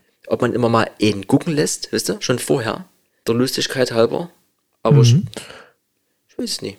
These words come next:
Speaker 2: Ich hab sonst, sonst vielleicht noch eine Frage an unsere Hörerschaft.
Speaker 1: Hm?
Speaker 2: Ähm,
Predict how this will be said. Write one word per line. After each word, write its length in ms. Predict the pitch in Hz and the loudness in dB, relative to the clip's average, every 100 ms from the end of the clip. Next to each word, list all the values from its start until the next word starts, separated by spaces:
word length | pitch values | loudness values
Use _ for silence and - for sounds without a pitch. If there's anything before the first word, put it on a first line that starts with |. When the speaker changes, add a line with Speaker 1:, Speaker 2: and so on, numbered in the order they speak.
| - | -8
Speaker 2:
Ich 160 | - | -4
hab 140 | - - | -4 -2
sonst, 480 | 156 156 - - - | 0 0 -4 -10 -10
sonst 280 | 196 151 147 | -2 -2 0
vielleicht 340 | - 143 - | 0 0 0
noch 80 | 131 | 0
eine 120 | 120 | 0
Frage 480 | 110 104 107 139 190 | 0 0 0 2 0
an 100 | 160 | 2
unsere 320 | 175 - 147 | 0 2 2
Hörerschaft. 720 | 139 135 147 - 269 - - _ | 4 4 0 0 -4 -6 -16 _
Speaker 1:
Hm? 220 | 107 113 180 - - - - | -8 -8 -10 -20 -20 -20 -2
Speaker 2:
Ähm, 400 | 143 127 127 131 | 2 2 2 -2